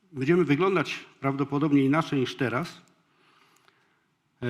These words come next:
nie będziemy mieć problemu ze wzrokiem. Nie będziemy mieć żadnych problemów tak naprawdę. Ponieważ to są wszystko rzeczy, które wynikają z grzechu, a ponieważ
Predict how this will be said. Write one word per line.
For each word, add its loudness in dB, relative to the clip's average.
nie 2
będziemy 4
mieć 2
problemu 0
ze -2
wzrokiem. -4
Nie -4
będziemy 2
mieć -2
żadnych -4
problemów -10
tak -14
naprawdę. -14
Ponieważ -4
to -6
są -2
wszystko -4
rzeczy, -2
które -2
wynikają 2
z -8
grzechu, -2
a -4
ponieważ 0